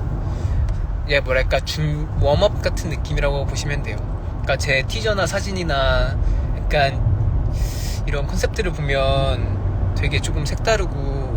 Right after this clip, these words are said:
<clears throat> 조금 강렬하다는 느낌을 많이 받았을 수도 있는데, 그 모습까지 가는 과정을 아마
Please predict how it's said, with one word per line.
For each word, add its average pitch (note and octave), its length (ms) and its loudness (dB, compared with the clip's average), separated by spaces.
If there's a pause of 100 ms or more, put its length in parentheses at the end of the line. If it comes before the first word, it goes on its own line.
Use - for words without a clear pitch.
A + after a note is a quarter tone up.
(520)
<clears throat> E3 300 -4
조금 D#3+ 240 -4 (180)
강렬하다는 E3+ 720 4
느낌을 C#3+ 280 0
많이 B2+ 160 2
받았을 C3 380 -4
수도 - 220 -4
있는데, A#2+ 440 -4 (1120)
그 - 140 -2
모습까지 D3+ 800 0 (100)
가는 D#3 480 0
과정을 C#3 720 0 (680)
아마 B2 560 2